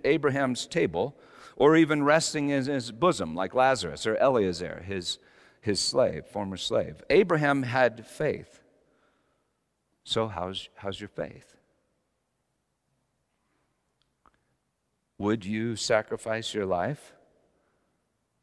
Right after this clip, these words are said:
and save the world, or, or would you waver? Abraham had a superpower,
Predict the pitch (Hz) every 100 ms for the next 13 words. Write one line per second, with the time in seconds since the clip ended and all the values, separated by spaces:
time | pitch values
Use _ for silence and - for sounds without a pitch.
0 | _ _ _ _ _ _ _ _ _ -
1 | 87 - 101 90 87 90 98 110 123 92
2 | 92 104 - _ _ _ _ _ _ _
3 | 92 90 90 95 87 92 90 92 90 95
4 | 120 92 - - _ _ _ _ _ _
5 | _ _ _ _ _ _ _ _ _ _
6 | _ _ - 160 139 113 120 147 170 185
7 | - 339 208 - 90 - -